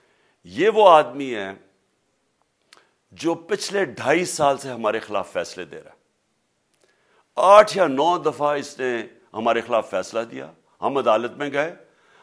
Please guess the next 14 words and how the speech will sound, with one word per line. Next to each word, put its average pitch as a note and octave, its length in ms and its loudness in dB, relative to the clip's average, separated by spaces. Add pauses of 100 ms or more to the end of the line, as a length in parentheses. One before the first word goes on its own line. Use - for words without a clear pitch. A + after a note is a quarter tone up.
(140)
और F#3+ 100 2
अदालत F3+ 460 2
ने G#3 480 -4
इसके F#3 240 -4
फैसले F3+ 480 -6 (320)
ओवरटर्न G3+ 540 2
करके B2 260 -6
हमारे G3+ 320 2
हक F3+ 240 -2
में C#3+ 60 -8
फैसले G2+ 400 -10
दिए, - 240 -20 (320)
क्योंकि G3 200 -8
इसने, G3 300 -4